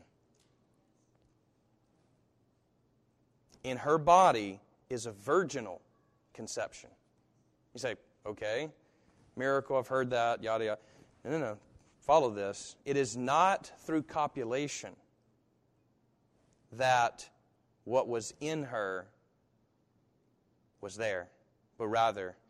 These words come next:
by the overshadowing of the Holy Spirit without sex. It's okay. Still unclear here. This different mother is key because there is no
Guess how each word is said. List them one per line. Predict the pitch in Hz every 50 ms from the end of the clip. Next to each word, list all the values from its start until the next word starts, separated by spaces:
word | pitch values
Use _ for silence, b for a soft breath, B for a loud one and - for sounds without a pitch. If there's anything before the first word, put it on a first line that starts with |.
| _ _
by | 110 110
the | 104 107 101
overshadowing | 117 131 143 139 139 151 139 - - - 196 202 196 156 120 107 104 101 104 -
of | 107 107
the | 107
Holy | 101 - - 123 117 113 101
Spirit | - - - - 113 104 92 82 - _ _ _ _ _ _ _ _ _ _ _ _ _ _ _ _ _ _ _ -
without | 113 127 170 - -
sex. | - - 98 - - - - - - - _ _ _ _ _ _ _ _ _ _ _ _ _
It's | - 113
okay. | 110 101 - 107 113 127 147 143 _ _ _ - - _ _ _ - _ _ _
Still | - - - 123 123 123 123 123 120 - - _
unclear | 120 123 120 120 - - 135 123 117 110
here. | 110 104 92 - - _ b b b b b b b b b b b b b b b b b b b b b b b _ _ _ _ _ -
This | 139 131 -
different | 117 110 110 117 135 180 180 - - 185 151 123
mother | 135 143 147 160 165 147 139 127 123
is | - 117 113 - -
key | - - - 160 160
because | 143 135 120 - 143 127 113 113
there | 123 120 120
is | - 123 123 113 104 110
no | 113 110 113 117 131 143 156 160 165 170 170 170 170 170 165